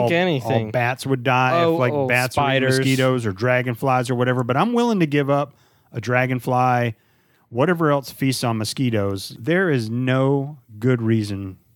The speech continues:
Speaker 1: for a mosquito.
Speaker 2: Or a June bug.
Speaker 1: <laughs>
Speaker 2: I hate June
Speaker 1: You're
Speaker 2: bugs.
Speaker 1: such a pussy.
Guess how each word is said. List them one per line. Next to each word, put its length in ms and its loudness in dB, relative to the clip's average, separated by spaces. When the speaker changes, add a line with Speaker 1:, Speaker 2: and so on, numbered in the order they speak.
Speaker 1:
for 120 2
a 40 4
mosquito. 520 -2
Speaker 2:
Or 220 0
a 60 0
June 400 0
bug. 400 0
Speaker 1:
<laughs> 600 -10
Speaker 2:
I 80 -8
hate 640 -4
June 240 -6
Speaker 1:
You're 120 -2
Speaker 2:
bugs. 80 -2
Speaker 1:
such 180 -2
a 60 -4
pussy. 440 -8